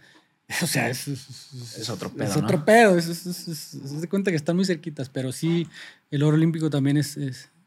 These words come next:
Speaker 1: es, es otro pedo, porque es algo internacional, eh, tu país, este, representas a tu país, o sea, realmente es otro.
Speaker 2: ¿Cuántos años tenías cuando fuiste
Speaker 1: Teníamos
Speaker 2: campeón olímpico?
Speaker 1: veintitrés años ahí.
Speaker 2: Ah,
Speaker 1: Mi
Speaker 2: tenías
Speaker 1: primer
Speaker 2: mi edad,
Speaker 1: convocatoria
Speaker 2: cabrón.
Speaker 1: fue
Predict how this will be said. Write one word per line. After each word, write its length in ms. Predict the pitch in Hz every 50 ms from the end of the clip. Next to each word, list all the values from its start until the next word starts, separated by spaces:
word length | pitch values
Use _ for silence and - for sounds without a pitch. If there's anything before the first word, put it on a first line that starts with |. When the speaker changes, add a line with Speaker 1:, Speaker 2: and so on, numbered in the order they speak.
| _ _ _ _ -
Speaker 1:
es, 180 | 127 - -
es 180 | 143 135 - -
otro 160 | 135 - 151
pedo, 160 | 147 190 175 143
porque 180 | 135 131 139
es 100 | 139 -
algo 140 | 165 160 170
internacional, 920 | 170 156 151 131 135 131 - - 135 135 151 156 156 156 156 156 151 135 - - - _ _ _ _ _ _ -
eh, 300 | 127 117 120 123 113 - - 120 117 120 120 117 - _ _ _ _ _ _ _ _ _
tu 120 | - 131
país, 800 | - - 123 131 135 143 143 143 143 143 139 135 131 - - -
este, 540 | - 135 127 - - - 120 113 113 123 - _ _ _ _ _ _ _ _ _ _ _ _ -
representas 400 | - 135 123 123 139 139 139 135
a 40 | 135
tu 60 | -
país, 440 | - - 127 131 135 139 143 139 123
o 60 | 120
sea, 180 | 107 123 123 123
realmente 340 | 127 131 143 147 147 147 160
es 60 | 143 147
otro. 280 | 147 151 - 151 147
Speaker 2:
¿Cuántos 240 | 139 151 151 143 -
años 220 | 151 143 139 131 131
tenías 240 | 127 120 120 117
cuando 220 | - 120 113 110 104
fuiste 160 | 98 95 -
Speaker 1:
Teníamos 240 | 147 147 156 160 156
Speaker 2:
campeón 140 | 143 151 139
olímpico? 160 | 101 101 143 135 -
Speaker 1:
veintitrés 240 | 147 151 143 - -
años 280 | 147 139 143 139 131 135
ahí. 260 | 123 123 120 117 -
Speaker 2:
Ah, 40 | 113 107 120
Speaker 1:
Mi 80 | 139 139
Speaker 2:
tenías 180 | 135 - - 135
Speaker 1:
primer 80 | 139
Speaker 2:
mi 60 | 110
edad, 80 | 98 160
Speaker 1:
convocatoria 760 | 160 147 151 147 120 135 139 135 - - 156 170 170 175 175 170
Speaker 2:
cabrón. 140 | 151 151
Speaker 1:
fue 520 | - 151 151 160 170 170 170 170 170 160